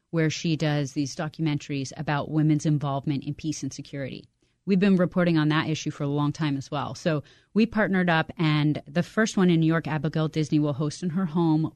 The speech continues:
where about twenty-five of the editors of our finest outlets in this country are invited to hear about the issue of women being involved in security institutions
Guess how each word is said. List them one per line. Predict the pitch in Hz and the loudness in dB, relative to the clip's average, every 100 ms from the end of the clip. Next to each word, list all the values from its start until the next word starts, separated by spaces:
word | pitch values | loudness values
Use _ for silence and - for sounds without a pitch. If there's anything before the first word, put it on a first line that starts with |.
| - | -10
where | 147 160 151 147 - | -2 0 2 0 -2
about | 165 160 147 - | -6 -4 -4 -4
twenty-five | - 185 180 - 156 147 143 143 - | 0 0 0 -2 -2 -2 -2 -6 -8
of | 160 151 147 143 | -4 -2 -2 -4
the | 151 - | -6 -2
editors | 170 160 156 147 | 0 0 0 0
of | 151 139 | -2 -4
our | 147 143 | -4 -4
finest | - 160 160 156 | -4 0 0 0
outlets | 143 123 120 - | -6 -6 -8 -4
in | |
this | 147 | -4
country | - 143 - 139 139 - _ _ _ _ - | -4 -10 -8 -12 -12 -16 _ _ _ _ 0
are | 180 | 4
invited | 180 156 190 175 160 151 147 | 4 4 2 4 2 2 -2
to | - | -2
hear | 151 - 185 165 - | -4 0 2 2 0
about | 156 147 143 143 139 - _ _ _ _ _ _ _ _ _ _ - | -2 -2 -2 -2 -6 -18 _ _ _ _ _ _ _ _ _ _ -4
the | 160 - | -2 2
issue | 175 - 170 160 | 0 0 -2 0
of | 156 143 | -2 0
women | 160 156 | 4 4
being | 143 139 | 2 0
involved | 147 135 139 135 127 131 - - | 0 0 -2 -2 -2 -6 -12 -8
in | 156 147 135 131 | -2 0 0 -2
security | 131 175 - 170 160 147 | -4 -8 -4 0 2 2
institutions | 143 127 131 - 139 - 139 135 131 | 0 -2 -10 -8 -6 -6 -4 -4 -6